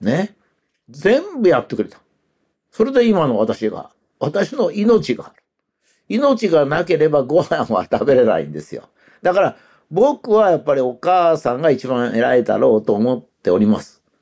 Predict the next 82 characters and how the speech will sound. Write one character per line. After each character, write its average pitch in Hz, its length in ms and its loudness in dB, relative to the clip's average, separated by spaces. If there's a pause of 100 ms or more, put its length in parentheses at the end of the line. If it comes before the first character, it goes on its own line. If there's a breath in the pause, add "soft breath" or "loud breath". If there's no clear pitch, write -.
(420)
し - 120 -20
か 202 160 2
も 185 140 0
今 160 260 0
一 135 220 -2
番 175 240 0
ひ 147 80 0
ど 160 180 2
い 135 40 2
の 175 100 0
は 143 80 2
い 127 80 0
つ 120 100 -12
も 123 80 -2
言 113 100 2
っ - 20 -8
て - 120 -6
ま 110 180 0
す - 120 -10
よ 98 140 2
う 147 60 0
に、 170 280 -4 (320 soft breath)
単 170 320 -2
身 175 520 -8
の 190 320 0 (100)
お - 120 -6
母 113 300 -2
さ 80 180 -6
ん 85 120 -10
で - 120 0
子 - 160 -6
供 110 280 2
を 180 60 2
養 123 100 2
っ - 320 -10
て - 120 -20
る - 60 -20
人。 - 160 -20 (680)
こ 123 160 -4
の 180 140 0
人 156 180 -4
も 120 60 -2
も 110 140 -2
う 101 40 -6
ひ 104 160 -10
ど 185 200 2
い 233 80 -2
取 135 180 2
り 120 60 4
扱 95 320 -2
い 78 80 -6
で、 - 220 -20 (580)
何 156 240 -2
し 147 80 -4
ろ 123 100 2
年 139 220 0
間 170 200 0
二 143 80 0
百 170 180 -2
三 190 200 0
十 160 120 -2
五 117 140 -2
万 220 260 -2
し - 120 -6
か 92 280 -4 (640)
平 185 280 2
均 190 300 -6
の 196 120 -4
賃 180 320 -6
金 120 180 -2
が 92 100 -8
な 113 240 -2
い 254 80 4
っ - 40 -2
て - 140 -4
い 113 40 4
う - 20 2
状 101 200 2
態 90 200 0
で 73 120 -10
す - 200 -20
よ。 - 120 -20